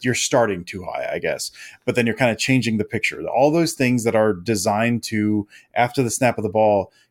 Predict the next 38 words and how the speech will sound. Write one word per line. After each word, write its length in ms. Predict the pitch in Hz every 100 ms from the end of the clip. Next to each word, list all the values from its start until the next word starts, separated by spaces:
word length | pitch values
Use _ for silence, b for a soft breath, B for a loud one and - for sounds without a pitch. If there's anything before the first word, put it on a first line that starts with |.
| _
confuse 600 | 127 110 - 123 127 107
a 60 | 107
quarterback, 480 | 113 101 - -
get 160 | 117 117
him, 220 | 127 110
get 160 | 104 131
him 100 | 135
into 180 | 127 123
his 160 | 104
read, 240 | 113 110 -
confuse 420 | 107 - 117 110
him, 120 | 104
make 180 | 104 104
him 100 | 107
wait 160 | 104
an 60 | 107
extra 240 | 117 -
beat. 160 | 113 120
All 300 | 110 113 135
the 100 | 131
ways 460 | 120 113 117 107 98
that 180 | 101 - B B
smart 500 | - - 120 120 117
defenses 400 | 110 113 123 113
are 80 | 113
attacking, 480 | 98 117 - 139 117
we've 240 | 120 117
seen 360 | - - 131 123
him 260 | 107 110 92
do 180 | 110
that. 240 | 110 98 92 B B
On 160 | - 131
top 260 | 135 147 156
of 100 | 131
the 100 | 117
way 240 | 110 107
that, 240 | 104 104 -
uh, 60 | -